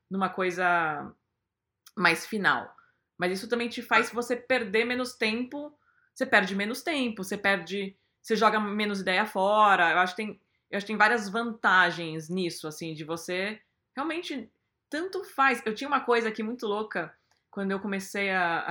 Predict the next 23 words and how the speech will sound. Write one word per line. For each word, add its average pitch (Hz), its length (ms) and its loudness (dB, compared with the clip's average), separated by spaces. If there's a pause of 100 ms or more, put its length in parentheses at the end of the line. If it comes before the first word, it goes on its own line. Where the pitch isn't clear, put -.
(1040)
a, 175 60 -6
a - 20 -2
ter 190 140 -2
equipe, 160 640 -4 (1120)
porque 226 420 2
eu 226 180 0
chegava 240 360 2
pros 240 120 -4
meus 233 200 -2
redatores 233 580 0
e - 20 -4
eu 240 60 6
achava 247 280 0
que 262 60 -6
eles 247 160 -2
repetiam 269 440 -2
muito 262 240 0
a - 20 0
mesma 233 240 0
palavra. 175 640 0 (1080)
Que 226 120 -4
no 269 100 0
Brasil, 233 500 4